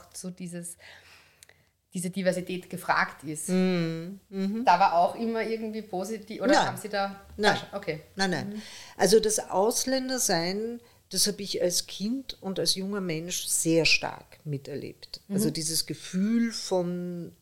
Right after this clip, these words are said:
Speaker 2: Fremdsein in einer Gesellschaft. Und da hat sich mittlerweile schon auch sehr viel verändert, finde ich. Also ich hab das in einigen Interviews schon gesagt, ich sag's hier auch nochmal, weil ich,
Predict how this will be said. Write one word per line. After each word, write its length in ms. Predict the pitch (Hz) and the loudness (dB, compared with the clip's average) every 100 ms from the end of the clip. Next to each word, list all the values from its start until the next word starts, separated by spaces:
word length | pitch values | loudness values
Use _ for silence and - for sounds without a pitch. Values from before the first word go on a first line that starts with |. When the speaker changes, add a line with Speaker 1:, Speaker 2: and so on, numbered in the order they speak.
| _ _ _ _ | _ _ _ _
Speaker 2:
Fremdsein 1400 | - - - 165 180 175 - - 120 117 120 117 117 139 | -8 -6 2 2 2 -2 -4 -2 -2 -4 -8 -10 -12 -14
in 220 | - 135 | -8 -6
einer 260 | 131 127 120 | -4 -6 -8
Gesellschaft. 720 | 117 117 - - - - - _ - - - - - _ _ _ _ - | -10 -10 -8 -6 -6 -8 -20 _ -20 -20 -20 -20 -20 _ _ _ _ -4
Und 180 | 202 202 | 2 4
da 120 | 185 | 4
hat 220 | 202 233 | 2 2
sich 240 | - 247 226 | 0 0 -4
mittlerweile 1000 | 220 233 240 226 196 196 196 196 190 185 _ _ _ _ _ _ _ _ - - | -6 -2 2 2 2 0 -2 -4 -6 -10 _ _ _ _ _ _ _ _ -8 6
schon 280 | - 202 233 | 6 6 4
auch 200 | - - | 0 0
sehr 440 | - - 196 202 | 0 0 4 4
viel 280 | 214 - 220 | 4 -4 -8
verändert, 1040 | 220 - - - - 165 165 180 202 277 - | -6 -4 -4 -8 0 2 4 2 0 -2 -8
finde 360 | - 226 208 | -10 -6 -4
ich. 520 | 214 - 285 - - - _ | -2 -4 -6 -8 -14 -16 _
Also 160 | - 196 | 0 2
ich 160 | 202 | 2
hab 160 | 202 - | 0 -2
das 200 | 220 - | -2 -2
in 280 | - 180 185 | -4 -6 -2
einigen 360 | 170 196 208 | -2 0 -2
Interviews 380 | 196 202 180 202 | -2 -2 -4 -4
schon 140 | - 202 | -4 -2
gesagt, 280 | 202 196 202 | -2 -4 -4
ich 80 | |
sag's 200 | - 202 - | -4 -2 0
hier 180 | 202 - | 0 0
auch 180 | - | -2
nochmal, 380 | 220 208 190 180 | -2 -2 0 0
weil 120 | 180 | 0
ich, 160 | 185 - | -4 -8